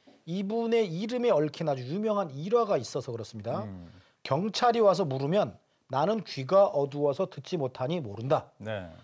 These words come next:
Speaker 1: 종이에 적은 명단을 보이면서 물으면 "나는 눈이 어두워서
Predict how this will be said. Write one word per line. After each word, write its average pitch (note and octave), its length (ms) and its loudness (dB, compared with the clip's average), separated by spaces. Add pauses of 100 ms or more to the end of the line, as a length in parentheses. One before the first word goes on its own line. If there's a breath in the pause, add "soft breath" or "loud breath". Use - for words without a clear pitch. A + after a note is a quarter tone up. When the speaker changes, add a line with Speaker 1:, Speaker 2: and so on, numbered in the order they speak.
(120)
Speaker 1:
종이에 A3 440 2
적은 G#3 260 2
명단을 E3 480 4
보이면서 E3+ 840 0 (340 soft breath)
물으면 F3+ 500 2 (240)
"나는 F3 320 0
눈이 A#3+ 360 0
어두워서 D#3+ 680 2